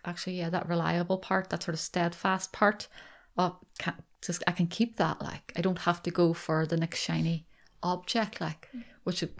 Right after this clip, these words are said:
Speaker 1: will always be put in front of us, like, s-, but if we know deep within ourselves, "Oh, actually, that, I do need that part to tweak this,"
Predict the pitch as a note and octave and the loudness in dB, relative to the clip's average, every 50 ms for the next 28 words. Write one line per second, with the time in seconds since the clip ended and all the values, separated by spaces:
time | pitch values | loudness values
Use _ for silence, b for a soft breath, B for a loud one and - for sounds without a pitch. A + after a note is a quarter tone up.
0 | - - - F#3+ F#3 G#3 G3+ - - G#3 G#3 G#3+ G#3 G#3 - F#3+ - - F#3+ - | -6 -4 -2 4 8 8 8 10 10 8 8 8 8 6 4 0 2 2 2 2
1 | F#3+ F3 - - F3 F3 F3 - B3 A3 - B3+ A#3 - - G3+ - - - B | 2 -2 0 0 0 0 2 0 0 4 4 4 2 4 6 6 6 6 4 B
2 | B B B B B B B - - - F3+ F3+ F3 F3 F#3 F3+ F#3 F3+ F3+ F#3 | B B B B B B B -14 -2 2 2 2 4 4 4 4 4 4 4 2
3 | E3+ F#3+ F#3 - G3+ F#3 F3 - F#3 F3 F3 E3+ F#3 F3+ - F3+ F3 - - - | 2 0 2 2 2 2 4 2 0 2 2 0 0 0 -2 -2 -2 -2 -2 -4
4 | E3 - - - E3 - F3 E3+ - - E3 E3 - - D#3+ E3 F3 E3+ E3+ - | -4 -4 -6 -4 0 0 0 0 2 0 -2 2 4 4 6 6 6 4 4 4
5 | E3+ E3 - - - F3 E3+ - E3+ F3 - - G#3+ G#3+ G#3+ - - C4 B3+ - | 2 2 2 0 -2 -2 -2 -2 -4 -6 0 2 2 2 2 2 2 4 4 4